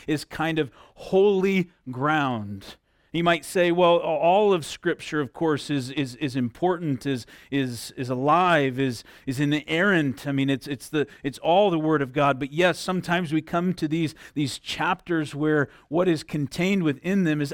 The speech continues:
absolutely incredible. If you recall, at this point, Jesus' public teaching ministry has come to an end. It's done. A-, a-, and that really ended as he departed from the temple.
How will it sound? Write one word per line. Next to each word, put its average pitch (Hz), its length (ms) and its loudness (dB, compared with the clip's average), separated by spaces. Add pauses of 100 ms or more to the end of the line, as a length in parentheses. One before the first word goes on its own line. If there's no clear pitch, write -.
absolutely 165 1000 0 (300)
incredible. 139 1000 0 (300)
If 147 160 -10
you 180 120 2
recall, 180 380 4
at 156 140 -2
this 180 200 -2
point, 165 680 -2
Jesus' 160 680 -2
public 185 640 -2 (420)
teaching 196 800 0
ministry 170 800 0
has 196 500 0
come 175 420 0
to 165 300 -2
an 160 180 -2
end. 147 520 -2 (560)
It's 147 220 -6
done. 156 560 0 (720)
A-, - 80 -8
a-, 196 340 -2
and 185 180 0
that 202 220 4
really 226 640 2
ended 175 600 2
as 160 260 -2
he 196 100 -2
departed 185 800 2
from 214 420 0
the 190 100 0
temple. 214 540 -2